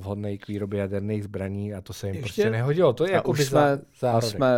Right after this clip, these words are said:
Speaker 3: ehm, ehm, u, prostě u toho, když, eh, tady ruský akademik, eh,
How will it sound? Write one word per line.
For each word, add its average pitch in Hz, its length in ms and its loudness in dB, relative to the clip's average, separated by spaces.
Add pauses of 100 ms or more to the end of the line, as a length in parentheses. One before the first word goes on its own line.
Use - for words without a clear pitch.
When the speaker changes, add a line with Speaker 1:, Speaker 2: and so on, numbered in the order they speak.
Speaker 3:
ehm, 107 560 -6
ehm, 104 520 -8
u, 104 380 -6 (640)
prostě - 320 -6
u 101 100 -2
toho, 120 500 -2
když, 110 360 -6
eh, 107 300 0
tady 107 260 -2
ruský 107 380 -4
akademik, 104 760 -4
eh, 98 360 -2